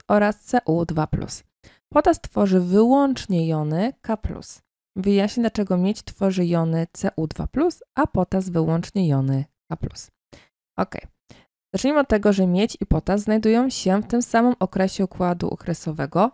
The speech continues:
mamy to napisane, ale różnią się w budowie elektronowej. Potas ma jeden elektron walencyjny na ostatniej powłoce, czyli mamy cztery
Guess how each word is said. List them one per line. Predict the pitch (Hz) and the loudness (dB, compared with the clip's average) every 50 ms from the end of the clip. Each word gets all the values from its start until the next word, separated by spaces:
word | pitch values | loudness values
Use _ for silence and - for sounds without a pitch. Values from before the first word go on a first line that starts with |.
| _ _ _ | _ _ _
mamy | 175 151 156 160 156 147 143 | -6 -4 -2 -2 -2 -4 -4
to | - 156 | -4 -4
napisane, | 147 139 - - - - - - 131 135 147 180 - - - | -4 -4 -6 -8 -14 -12 -8 -6 -6 -4 -4 -4 -4 -4 -4
ale | 175 175 180 180 175 | 0 4 6 6 8
różnią | 208 254 285 254 220 190 175 175 | 8 6 6 4 4 2 0 0
się | 165 - - 214 226 214 | -2 -2 0 0 0 0
w | 185 | 0
budowie | 185 170 170 - 160 160 165 160 - - | -2 -4 0 0 0 0 0 -2 -2 -2
elektronowej. | - 165 165 165 - - - 165 151 147 151 151 - - _ _ _ _ _ _ _ _ _ _ _ _ - - _ _ _ _ _ _ _ - | -2 -2 -2 -4 -6 -8 -8 -8 -6 -6 -6 -8 -10 -14 _ _ _ _ _ _ _ _ _ _ _ _ -20 -20 _ _ _ _ _ _ _ 2
Potas | 226 202 - - 180 180 208 262 - - - | 2 2 4 2 0 0 0 0 -2 -4 -4
ma | 196 190 196 202 | -2 0 2 2
jeden | 202 208 208 240 226 - - | 2 2 2 0 0 0 -2
elektron | 185 185 185 190 196 - - 196 185 170 | -2 0 0 0 -2 -2 -2 -2 -2 0
walencyjny | 165 190 208 240 277 277 254 - - - 185 175 170 165 170 175 185 214 247 | 0 0 0 2 2 0 -2 -4 -4 -2 -2 -2 0 0 0 0 0 -2 -2
na | 240 202 185 - - | -2 -2 -2 -2 -2
ostatniej | - 185 - - - - 233 247 - - 240 220 220 226 240 - _ | -4 -4 -6 -4 -2 -2 -2 -2 -2 -2 -2 -2 -2 -2 -4 -6 _
powłoce, | - 180 160 156 160 - - - - 233 | -4 -4 -4 -2 -4 -6 -6 -6 -6 -8
czyli | - - 208 196 | -4 -2 -2 0
mamy | 185 185 175 175 180 | 0 0 0 0 -2
cztery | - - - - - 220 214 214 214 214 | -4 -6 -10 -6 -2 0 0 2 0 -2